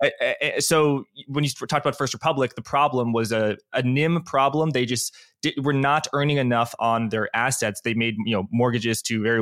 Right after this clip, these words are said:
wealthy people at two and a half percent, three percent. And so now they have to, you know, ba-, back when they existed, unfortunately, they, you know, they had to borrow from the, uh, Federal Home Loan Bank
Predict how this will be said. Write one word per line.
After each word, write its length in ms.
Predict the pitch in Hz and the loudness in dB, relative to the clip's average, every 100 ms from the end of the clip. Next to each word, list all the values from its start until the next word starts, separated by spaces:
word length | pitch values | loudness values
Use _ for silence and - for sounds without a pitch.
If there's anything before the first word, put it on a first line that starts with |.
| 117 | 2
wealthy 200 | 117 113 | 2 0
people 380 | 147 147 127 107 | -2 0 2 2
at 180 | 104 - - _ | 0 -4 -20 _
two 120 | - 139 | -2 0
and 80 | |
a 40 | 120 | 2
half 140 | 113 | 0
percent, 340 | 110 - 127 - | -2 -2 -2 -2
three 160 | 123 113 113 | -4 -4 -2
percent. 480 | - 160 127 120 - - _ 120 | 2 2 2 0 -4 -18 _ -2
And 140 | 120 | 0
so 140 | - - | 0 0
now 200 | 131 151 | 2 4
they 80 | 131 | 2
have 160 | 123 | 0
to, 100 | 120 104 | -2 -2
you 80 | 113 | -4
know, 80 | 101 _ - | -4 _ -6
ba-, 120 | - - - | -6 -6 -4
back 160 | 107 | -2
when 80 | 107 | 0
they 180 | 104 98 - | 0 -2 -4
existed, 400 | 107 196 135 113 | -2 0 0 0
unfortunately, 340 | 110 107 120 120 | -2 -2 0 0
they, 80 | |
you 100 | 117 | 2
know, 80 | 117 | 2
they 80 | 107 | 2
had 160 | 113 117 | 0 0
to 60 | |
borrow 300 | 107 113 113 | 2 2 2
from 460 | 110 117 110 107 104 - - _ - | 0 0 0 0 -2 -6 -20 _ -6
the, 540 | 113 110 110 107 104 - | -2 0 2 0 -2 -2
uh, 260 | 104 101 101 | 0 0 0
Federal 380 | - - 110 107 | -4 -4 -2 2
Home 180 | 185 180 | 2 4
Loan 160 | 143 | 2
Bank 260 | 123 120 | 2 0